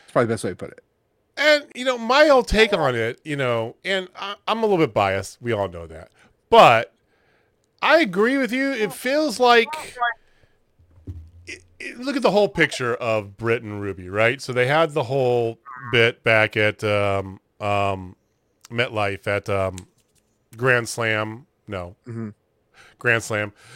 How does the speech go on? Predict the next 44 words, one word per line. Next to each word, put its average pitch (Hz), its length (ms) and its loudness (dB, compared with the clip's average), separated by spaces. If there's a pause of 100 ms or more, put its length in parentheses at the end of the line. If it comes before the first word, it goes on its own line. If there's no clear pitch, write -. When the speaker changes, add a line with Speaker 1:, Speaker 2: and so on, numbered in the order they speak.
(320)
Speaker 2:
Uh, 127 240 4
Grand 139 260 2
Slam 120 280 -2
one, 107 420 0
right? 113 320 2
They 113 100 -2
got 110 180 -2
the 92 60 -16
main 101 280 -4
event, 98 280 -8
all 92 140 -8
this 95 140 -8
stuff. 98 320 -6 (340)
And 147 160 -4
even 269 340 0
at 175 360 2
that, 117 420 4
building 160 300 0
up 135 200 -4
to 117 220 -6
it, 95 180 -10 (360)
there 185 120 6
actually 240 240 4
was 180 240 2
a 143 40 0
decent 135 460 -6
storyline 107 720 -2
there 95 280 -6
because 98 520 -8
they're 98 140 -8
from 127 200 -6
the 107 60 -6
similar 135 460 -4
area 120 240 0
of 101 60 -4
the 98 60 -14
country, 139 680 -4 (260)
same 98 320 -6
past, 135 540 2 (160)
same 98 260 -6
people 120 340 -2
that 101 120 -4
they 95 180 -10
cr-, - 220 -12